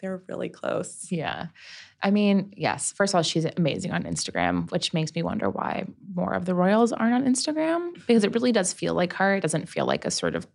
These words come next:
Speaker 2: you know, sort of corporate-y, locked up account.
Speaker 1: Mm-hmm.
Speaker 2: But, yeah, it's adorable. Highly recommend.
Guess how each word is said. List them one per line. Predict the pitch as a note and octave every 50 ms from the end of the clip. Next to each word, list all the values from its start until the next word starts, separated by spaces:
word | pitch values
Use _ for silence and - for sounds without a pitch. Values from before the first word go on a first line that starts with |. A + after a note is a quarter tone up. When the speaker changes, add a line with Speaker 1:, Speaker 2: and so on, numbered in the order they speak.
| _ _ _ _ -
Speaker 2:
you | F#3+
know, | - - -
sort | F3+ - - -
of | - - -
corporate-y, | - - - C3 - - - D3 C#3+ C#3+ C3+ C3 G2+ G2 F#2 E2+ - - G3+ - _ _ _ _ _ _ _ _ _
locked | - C3+ C3+ C3+ - -
up | - - - -
account. | D3+ D3+ - D#3 D#3+ G3+ B3+ -
Speaker 1:
Mm-hmm. | - - - - F3+ F3 D#3 D#3+ - - _ -
Speaker 2:
But, | F3+ E3+ E3+ - - - _ _ - -
yeah, | - -
it's | - -
adorable. | - - - - G1+ - - G1+ - - - - - _ _ _ -
Highly | - - - -
recommend. | - - - F#3 - - - F3